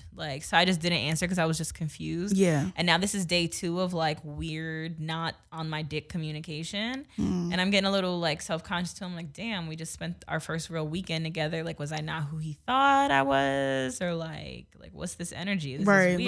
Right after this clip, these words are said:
Speaker 1: weird."
Speaker 2: switch up?
Speaker 1: And so then the third day comes,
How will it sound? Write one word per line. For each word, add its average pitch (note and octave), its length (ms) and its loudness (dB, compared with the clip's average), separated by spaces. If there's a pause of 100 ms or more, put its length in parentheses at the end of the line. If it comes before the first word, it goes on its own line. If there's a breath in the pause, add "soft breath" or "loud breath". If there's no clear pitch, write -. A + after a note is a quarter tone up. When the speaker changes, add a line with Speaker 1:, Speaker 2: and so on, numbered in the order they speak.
Speaker 1:
weird." D#3+ 100 2
Speaker 2:
switch G3+ 240 0
up? F3+ 200 2 (200)
Speaker 1:
And F#3+ 400 6
so F3+ 160 0
then E3+ 160 -2
the D#3+ 80 -6
third A#3+ 340 2
day F#3+ 200 2
comes, E3+ 540 -4